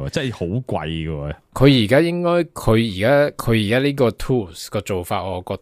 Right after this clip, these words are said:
Speaker 2: 得應該似係佢會用最好嗰個 mo-，即係，即係你唔，喺唔俾A P I key 佢嘅情況之下，
Speaker 1: 係。係。
Speaker 2: 佢應該係會揀最好嗰個 model 用，
Speaker 1: 最好嘅。
Speaker 2: 做你想做嘅嘢，
Speaker 1: 係。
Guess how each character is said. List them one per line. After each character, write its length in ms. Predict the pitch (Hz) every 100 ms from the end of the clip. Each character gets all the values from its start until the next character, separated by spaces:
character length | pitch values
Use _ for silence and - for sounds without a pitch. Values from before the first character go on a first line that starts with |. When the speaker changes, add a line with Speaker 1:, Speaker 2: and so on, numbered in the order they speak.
| 123
Speaker 2:
得 140 | 101
應 140 | 117 117
該 100 | 117 117
似 220 | - 95
係 300 | 95 85 80 -
佢 300 | - 87 87
會 280 | 95 95 92
用 300 | 120 95 87 - - - - _ -
最 600 | 110 98 98 98 98 98
好 160 | 98
嗰 340 | 87 110 113 113
個 120 | 104
mo-， 280 | 95 101 110
即 100 | 165
係， 100 | 131 -
即 100 | 143
係 140 | 120
你 80 | 95
唔， 120 | 90 -
喺 240 | - 139 -
唔 320 | 95 85 80 -
俾 300 | 80 104 127
A 200 | 113 113
P 180 | 110 113
I 100 | 104
key 260 | - 117 98
佢 60 | 92
嘅 80 | 90
情 140 | 82
況 280 | - 101 92
之 120 | 98
下， 440 | 85 82 87 85 - -
Speaker 1:
係。 160 | 98 85
係。 40 | - - _ _ _ _ _ -
Speaker 2:
佢 140 | 113
應 40 | 123
該 120 | 156
係 40 | 120
會 160 | 104 101
揀 440 | 104 90 98 110
最 240 | - 101
好 120 | 98 95
嗰 260 | 101 104
個 140 | 101 87
model 400 | 101 101 - - - _ _
用， 300 | 110 92 78 - _
Speaker 1:
最 200 | - 104 95
好 120 | 80
嘅。 60 |
Speaker 2:
做 280 | 85 92 85
你 120 | 87
想 280 | 92 - 98 110
做 200 | 110 -
嘅 100 | 85
嘢， 320 | 78 76 - - _ _ -
Speaker 1:
係。 260 | 95 82